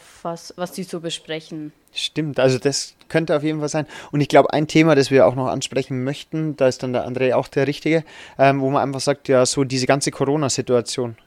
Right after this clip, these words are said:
Speaker 2: wie ihr als
Speaker 1: Ja.
Speaker 2: Schüler mal diese Corona-Situation empfunden habt. Weil ich denk, da ist es auch ganz oft so, dass wir Lehrer das ganz anders wahrgenommen habt, als ihr Schüler das vielleicht wahrgenommen habt. Und Sachen, die wir sagen,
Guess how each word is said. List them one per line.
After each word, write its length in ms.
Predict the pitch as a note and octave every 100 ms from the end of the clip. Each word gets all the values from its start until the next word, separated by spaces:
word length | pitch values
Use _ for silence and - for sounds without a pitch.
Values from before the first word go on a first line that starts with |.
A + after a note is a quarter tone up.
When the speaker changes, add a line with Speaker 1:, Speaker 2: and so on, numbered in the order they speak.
| C#3 -
Speaker 2:
wie 140 | C3
ihr 240 | C3+ D#3 C#3
als 140 | C3
Speaker 1:
Ja. 60 | E3+
Speaker 2:
Schüler 400 | E3 D#3+ D#3+ D3+
mal 200 | D3 C#3+
diese 220 | C#3 C3
Corona-Situation 840 | - C3+ D3 C3+ B2+ B2+ A#2+ -
empfunden 420 | B2 A#2 C3 - C3
habt. 200 | D3 - - - -
Weil 60 | C3
ich 60 |
denk, 220 | D3 C#3
da 200 | C3 B2+
ist 160 | D3+ D3
es 220 | D3+ -
auch 340 | A2 B2+ D3 -
ganz 280 | C3+ D#3+
oft 320 | D3+ D3+ - -
so, 200 | D3 D3
dass 260 | C#3 - - _ _
wir 220 | A#2 C3
Lehrer 400 | C3 C3 D3 D#3+
das 220 | C3+ C3
ganz 220 | - D#3 E3+
anders 300 | C#3 C#3+ B2
wahrgenommen 560 | C#3 E3 B2+ B2 B2
habt, 240 | B2+ - _
als 180 | C3 A#2+
ihr 140 | C3
Schüler 300 | B2 D3+ C#3 A#2+
das 200 | A#2 -
vielleicht 360 | - A2+ A2+
wahrgenommen 480 | A#2 A#2 A#2+ A#2 A#2
habt. 200 | A#2 -
Und 120 | B2+
Sachen, 340 | A#2 C3 C#3 B2+
die 200 | C3+ B2
wir 240 | C#3+ D#3
sagen, 400 | C3 C3+ C#3+ D3